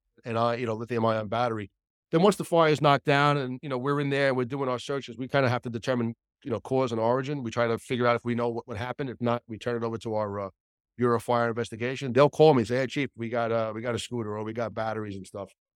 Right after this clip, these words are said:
And then that starts a whole protocol for us as far as how do we deal with that and, and everything. So, um,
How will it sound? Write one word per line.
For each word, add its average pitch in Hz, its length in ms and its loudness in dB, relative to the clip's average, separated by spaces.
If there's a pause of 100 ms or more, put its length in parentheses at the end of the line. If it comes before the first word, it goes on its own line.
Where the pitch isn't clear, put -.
(140)
And 123 80 -2
then 135 80 -2
that 131 140 0
starts 131 200 4
a 110 40 0
whole 113 140 2
protocol 110 480 -6
for 101 180 -10
us 101 300 -10
as 98 100 -20
far 107 220 -6
as 98 80 -10
how 117 100 -4
do 107 60 -8
we 101 80 -10
deal 110 220 -4
with 107 120 -6
that 104 320 -4
and, 98 220 -10
and 104 100 -8
everything. 98 300 -6
So, 107 300 -6 (400)
um, 117 500 0